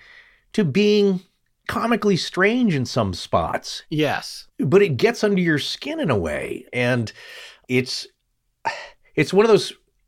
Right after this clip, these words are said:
Speaker 1: instances where I wish I could have been a fly on the wall or a bird in a tree looking at all this unfold. On the other hand, I think I also would have been terrified.
Speaker 2: Well, I want to convey that, because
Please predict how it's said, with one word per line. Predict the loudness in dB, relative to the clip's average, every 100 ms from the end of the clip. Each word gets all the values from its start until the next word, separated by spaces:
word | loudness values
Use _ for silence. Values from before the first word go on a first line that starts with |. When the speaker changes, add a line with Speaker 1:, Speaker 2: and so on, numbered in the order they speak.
| 2
Speaker 1:
instances | 2 2 -2 -2 -2 -4 -2
where | 2 2 2 -2 -8 _ -2
I | 0 2
wish | 2 2 0
I | -2
could | 0
have | 0
been |
a | 0
fly | 0 0 2
on |
the | 2
wall | 2 2 2 0 -6 _ _ _ _
or | -2 0 0 0 -2
a |
bird | 2 2 4
in |
a | 0
tree | 0 2 4 2
looking | 0 0
at | -2 0
all | 0 2
this | 2 0 0
unfold. | -4 2 2 4 0 -8 -20 0
On | 2
the | 4 4
other | 4
hand, | 2 2 2 0
I | 0 2
think | 0 2
I | 4
also | 4 2
would | -2
have | -2
been | -4
terrified. | -4 -6 -8 -12 -14 -12
Speaker 2:
Well, | -2
I | 0
want | 2
to | 0
convey | -2 -2 -2 -2
that, | 0 -2 -4
because | -6 -8 -8